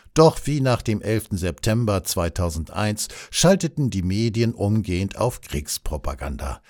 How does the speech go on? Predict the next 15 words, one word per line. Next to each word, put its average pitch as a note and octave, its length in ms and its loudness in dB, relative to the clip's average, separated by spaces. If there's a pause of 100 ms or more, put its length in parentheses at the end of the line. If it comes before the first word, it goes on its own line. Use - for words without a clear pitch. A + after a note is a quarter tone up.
(160)
Skepsis - 800 0
und F2 300 -2
Widerspruch A2 680 0
werden D#2 360 -2
tabuisiert F#2+ 800 0
und D#2+ 320 -4
denunziert, G2 640 0 (260)
Kritiker C#3+ 520 2
als G#2 260 2
Lebensgefährder A2 1080 0
zu - 300 -2
asozialen, G2 800 0
unsolidarischen F2+ 1000 0
Volksfeinden F2 880 -2
gestempelt, F#2 720 -2